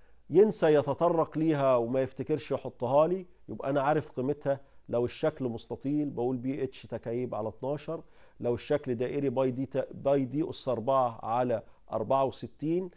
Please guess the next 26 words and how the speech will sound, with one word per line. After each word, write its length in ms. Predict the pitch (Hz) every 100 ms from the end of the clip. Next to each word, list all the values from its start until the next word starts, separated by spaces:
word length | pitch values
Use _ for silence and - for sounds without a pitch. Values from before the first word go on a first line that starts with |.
| - - -
لو 140 | 135
شكل 380 | 135 165 165 147
دائري 400 | 139 143 170 156
مفرغ 540 | 135 - 156 151 139
له 100 | 139
قطر 320 | 135 147 135
داخلي 440 | 131 127 - 143 135
وله 160 | 123
قطر 320 | 123 143 - 123
خارجي 400 | - 123 135 131
زي 180 | 135
الاسطوانة 520 | 131 123 - 123 135 127
بتاعتي، 500 | - 131 135 156 151 - - -
بقول 300 | 113 139 139
باي 480 | 123 135 131 131 117 - - - - -
في 120 | 123
الدي 280 | 117 117 147
تكعيب 580 | 147 123 123 131 131 - - - - 117
أس 200 | - 123
أربعة 460 | 110 123 131 131
ناقص 340 | 123 127 - 120
الدي 240 | 104 127
سمول 460 | - 123 123 120 -
أس 180 | -
أربعة 440 | 123 107 127 143 143 - -
على 380 | 104 131 123